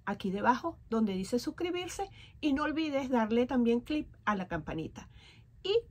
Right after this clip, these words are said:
te ofrezco clases privadas como un curso privado y encontrarás el enlace para poder suscribirte aquí debajo en la caja de suscripción.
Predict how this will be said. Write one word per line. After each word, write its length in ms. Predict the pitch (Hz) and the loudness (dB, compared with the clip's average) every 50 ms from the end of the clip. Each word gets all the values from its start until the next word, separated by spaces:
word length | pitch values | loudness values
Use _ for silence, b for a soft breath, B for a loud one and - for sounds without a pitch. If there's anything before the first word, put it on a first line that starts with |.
| - - - | -10 -12 0
te 140 | - 240 226 | 2 4 4
ofrezco 680 | 220 220 - - 233 226 220 - - 254 269 277 - - _ | 4 2 0 2 2 2 0 0 -2 -4 -4 -4 -8 -12 _
clases 720 | - 220 196 190 196 185 - - 262 254 - - - - - - - | -2 0 0 0 0 -2 0 0 0 0 0 -4 -10 -18 -20 -8 -4
privadas 800 | 226 208 196 180 185 202 226 285 349 359 349 - - - - - - - | -2 0 2 4 6 8 8 6 6 2 -4 -8 -14 -18 -20 -20 -8 -2
como 480 | - 233 226 220 226 226 247 269 262 - - - - | 2 2 4 4 4 2 2 0 -4 -10 -18 -10 -4
un 160 | 208 208 208 | -4 -4 -2
curso 560 | 190 - 240 226 226 226 - - 240 240 247 - - - | -2 0 0 0 0 -2 -2 -2 -2 -2 -2 -6 -4 -2
privado 540 | 247 254 277 320 359 359 349 339 370 392 B B B B B B B B B - | -2 -2 2 2 4 4 4 2 0 -4 B B B B B B B B B -2
y 160 | - 330 370 392 | 0 2 2 2
encontrarás 840 | 359 320 285 - 262 240 226 226 214 202 202 208 220 220 - - - - | 0 -2 2 2 2 2 2 0 0 0 0 -2 -2 -4 -6 -12 -8 0
el 160 | - 247 233 226 | 2 2 2 2
enlace 540 | 214 196 190 185 185 - - 185 170 - - - - - - | 0 0 -2 -2 -4 -6 -8 -10 -12 -12 -16 -20 -20 -12 -2
para 320 | - 220 202 180 165 160 - | 0 0 0 0 -4 -6 -8
poder 340 | - 180 175 175 175 175 | -8 -6 -6 -4 -4 -6
suscribirte 760 | - - 277 240 - 330 330 311 294 277 285 - - 339 330 B B B B B B B B | -4 -6 -6 -4 -2 -2 0 0 -2 -4 -6 -6 -8 -8 -8 B B B B B B B B
aquí 280 | - 208 196 - 196 175 | -4 -4 -2 -2 -4 -2
debajo 460 | 196 240 277 247 220 185 247 254 - - _ - - | 0 0 0 0 2 0 -2 -4 -6 -10 _ -4 0
en 120 | 240 240 | 0 0
la 140 | 208 202 - | 0 -2 -6
caja 260 | - 160 - - 170 | -10 -12 -10 -8 -8
de 80 | 170 165 | -6 -6
suscripción. 640 | - - 180 - - 180 - - - 170 - - | -6 -8 -10 -8 -10 -12 -12 -8 -8 -8 -8 -8